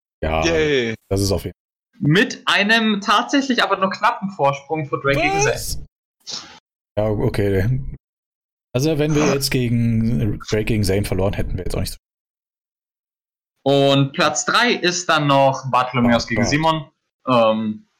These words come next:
Speaker 3: das ist eine Reihenfolge, mit der ich d'accord gehe.
Speaker 1: Ja, finde ich
Speaker 3: Als
Speaker 1: auch okay.
Speaker 3: wohl einzige Kategorie in dem ganzen Scheiß.
Speaker 2: Oh.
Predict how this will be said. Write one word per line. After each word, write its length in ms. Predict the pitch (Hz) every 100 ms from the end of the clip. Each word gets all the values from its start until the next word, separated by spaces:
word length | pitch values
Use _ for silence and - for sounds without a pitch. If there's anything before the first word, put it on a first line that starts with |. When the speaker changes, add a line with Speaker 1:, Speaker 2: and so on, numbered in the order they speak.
| _ _ -
Speaker 3:
das 200 | 135 135
ist 140 | 175 165
eine 120 | 135
Reihenfolge, 680 | 123 143 139 143 131 127 123
mit 240 | 120 -
der 260 | 117 117 120
ich 400 | 120 - - - 110
d'accord 440 | 113 - 120 120
gehe. 340 | 120 117 117 117
Speaker 1:
Ja, 240 | 110 104
finde 180 | 107 110
ich 40 | 120
Speaker 3:
Als 200 | 139 120
Speaker 1:
auch 40 |
okay. 60 | 123
Speaker 3:
wohl 100 | 127
einzige 400 | 127 131 135 131
Kategorie 640 | 131 135 127 120 117 120
in 60 | 117
dem 120 | 117
ganzen 260 | 117 117 -
Scheiß. 480 | 131 117 117 - _ _ _ _ _ _ _ -
Speaker 2:
Oh. 200 | 123 113